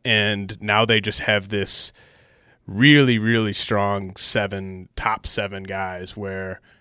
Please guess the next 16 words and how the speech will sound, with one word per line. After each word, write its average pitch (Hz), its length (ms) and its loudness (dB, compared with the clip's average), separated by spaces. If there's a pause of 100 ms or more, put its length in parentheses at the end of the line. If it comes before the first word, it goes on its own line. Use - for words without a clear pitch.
(180)
it's, - 480 -6
you 131 80 -4
know, 92 80 -6
whichever 120 320 0
one 117 100 0
of 113 80 0
those 113 120 -2
guys 101 180 -2
comes 110 160 -4
off 101 160 -2
the 104 60 -8
bench 98 300 -2
and 98 80 -8
then 95 120 -8
Fred 98 260 -6
VanVleet, 101 600 -2